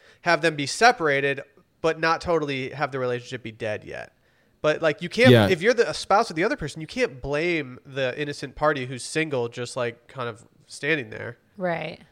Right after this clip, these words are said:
Speaker 2: A lot of communication needs to be going on here between the soon-to-be ex-married couple and the person you are starting to date.
Speaker 3: Correct.
Speaker 2: They need to be, the,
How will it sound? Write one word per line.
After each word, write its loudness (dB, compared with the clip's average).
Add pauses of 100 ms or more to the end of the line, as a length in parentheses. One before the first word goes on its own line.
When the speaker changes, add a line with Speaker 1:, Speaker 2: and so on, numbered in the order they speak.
(240)
Speaker 2:
A 6
lot 12
of 8
communication 10
needs 8
to 4
be 6
going 4
on 2
here -2
between 4 (180)
the 0 (500)
soon-to-be 8 (160)
ex-married 6
couple 8 (340)
and 4
the 4
person 8
you 8
are 6
starting 6
to 4
date. 4 (220)
Speaker 3:
Correct. -4
Speaker 2:
They 12
need 12
to 12
be, 12
the, 6